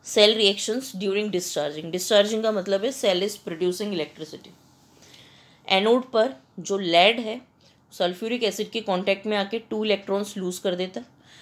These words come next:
और lead सल्फेट में कन्वर्ट हो जाता है। फिर ये टू इलेक्ट्रॉन्स फ्लो करते हुए lead डाइऑक्साइड तक जाते हैं,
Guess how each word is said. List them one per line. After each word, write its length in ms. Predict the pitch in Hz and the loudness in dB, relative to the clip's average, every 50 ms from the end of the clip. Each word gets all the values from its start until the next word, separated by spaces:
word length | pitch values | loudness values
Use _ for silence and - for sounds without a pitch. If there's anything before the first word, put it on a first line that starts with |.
| - - - | -20 -6 -2
और 160 | - 196 190 | 0 0 2
lead 240 | 185 175 175 190 196 | 4 6 4 4 4
सल्फेट 480 | - - 185 170 - - 196 180 185 202 | 2 -2 -2 -2 -2 -4 -4 -4 -4 -6
में 120 | 190 185 | -8 -8
कन्वर्ट 340 | 180 156 151 151 151 143 143 | -8 -8 -6 -6 -6 -8 -8
हो 60 | 143 | -10
जाता 280 | 131 135 135 135 - 156 | -10 -10 -10 -10 -12 -16
है। 60 | 151 - _ _ _ _ _ _ _ _ _ _ _ _ _ _ _ _ _ _ _ _ _ _ _ _ _ _ _ _ _ _ _ | -16 -18 _ _ _ _ _ _ _ _ _ _ _ _ _ _ _ _ _ _ _ _ _ _ _ _ _ _ _ _ _ _ _
फिर 200 | - - 247 247 | -8 -6 -4 0
ये 140 | 247 247 254 | 0 0 0
टू 240 | 254 - 262 254 254 | -2 -2 -4 -2 0
इलेक्ट्रॉन्स 520 | 233 208 208 - - 202 220 262 269 - | -2 -2 -2 -2 -4 -6 -6 -6 -8 -10
फ्लो 220 | - - 202 202 208 | -6 -2 0 0 2
करते 320 | 208 214 208 208 202 208 | 2 0 -2 0 2 2
हुए 220 | 214 214 226 220 | 2 2 2 4
lead 240 | 202 180 180 185 185 | 4 6 6 6 6
डाइऑक्साइड 640 | 208 214 220 208 196 196 - - 190 180 175 180 - | 6 6 6 6 4 2 0 0 0 0 0 0 -2
तक 120 | 214 214 | -4 -2
जाते 340 | 202 202 190 180 180 - 247 | 0 0 -2 -2 -2 -6 -8
हैं, 80 | 277 | -8